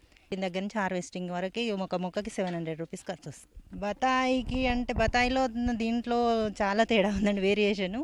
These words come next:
బత్తాయికి అయితే మనం ఒక మంగు మందు ఒకటి చిగురు వచ్చినప్పుడు ఒకటి కొట్టేసుకుంటే సరిపోతుంది, కానీ దీనికి ఎవ్రీడే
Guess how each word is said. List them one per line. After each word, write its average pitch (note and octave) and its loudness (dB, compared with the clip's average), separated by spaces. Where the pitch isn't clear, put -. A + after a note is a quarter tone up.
బత్తాయికి A#3 2
అయితే A#3+ -2
మనం G#3 -2
ఒక A3 0
మంగు G#3+ 0
మందు A3+ 0
ఒకటి A3+ -2
చిగురు A#3 0
వచ్చినప్పుడు G#3+ -2
ఒకటి G#3 -2
కొట్టేసుకుంటే G#3+ -4
సరిపోతుంది, F#3+ -2
కానీ A#3+ 0
దీనికి A#3 -2
ఎవ్రీడే A#3 -8